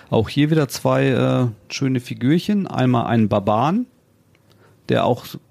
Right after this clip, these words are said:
mal abgesehen davon, dass er keinen Helm hat, so ein bisschen aussieht wie ein Gladiator. Und einmal ein Insulaner, äh, Insulaner Krieger, der halt, äh, extrem markant ist, weil der so ein, äh,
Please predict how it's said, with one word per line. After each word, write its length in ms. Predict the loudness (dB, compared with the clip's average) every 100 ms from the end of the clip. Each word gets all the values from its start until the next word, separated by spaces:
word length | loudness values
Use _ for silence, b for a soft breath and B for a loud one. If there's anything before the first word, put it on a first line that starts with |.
| _ _ _
mal 160 | -6
abgesehen 360 | -4 -4 -2 0
davon, 200 | 0 -2
dass 140 | -2
er 60 | -2
keinen 320 | -4 -4 0
Helm 240 | 2 2 2
hat, 140 | 0
so 100 | 0
ein 60 | 0
bisschen 220 | 0 0
aussieht 260 | 0 0
wie 100 | 0
ein 320 | 0 -2 -4 -6 _ -8
Gladiator. 760 | -2 0 0 0 0 0 0 -2 B B B B
Und 220 | -6 -4 -2
einmal 540 | 0 2 2 0 0
ein 240 | 0 0
Insulaner, 880 | 0 0 2 2 2 2 2 4 2 0 _ _ _ _ b b b b b _ -4
äh, 200 | -2 -2
Insulaner 460 | -2 0 0 0
Krieger, 380 | 0 0 2 2
der 160 | 2 0
halt, 180 | 0
äh, 260 | 0 -2 -2
extrem 400 | -4 -4 -4 0
markant 360 | 0 0 -2 0
ist, 200 | -2 0
weil 120 | 0
der 140 | 0
so 160 | 0 2
ein, 160 | 2 2
äh, 300 | 2 2